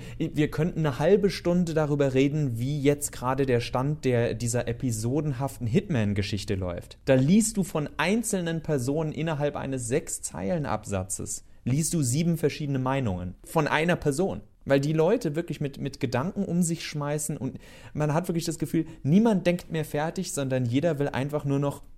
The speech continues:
im Grunde sehe ich von Review-Seite das Gleiche, was ich von Developern sehe.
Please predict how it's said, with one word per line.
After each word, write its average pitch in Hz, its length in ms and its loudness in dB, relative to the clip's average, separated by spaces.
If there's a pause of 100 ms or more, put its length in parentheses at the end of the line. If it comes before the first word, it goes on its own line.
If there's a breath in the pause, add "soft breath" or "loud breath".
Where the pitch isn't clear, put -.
im 170 140 6
Grunde 214 520 2
sehe 147 200 2
ich 202 120 -2
von 151 120 0
Review-Seite 156 640 0
das 143 180 -2
Gleiche, 139 380 0
was 135 100 -2
ich 127 80 -8
von 131 160 -2
Developern 123 480 0
sehe. 101 220 0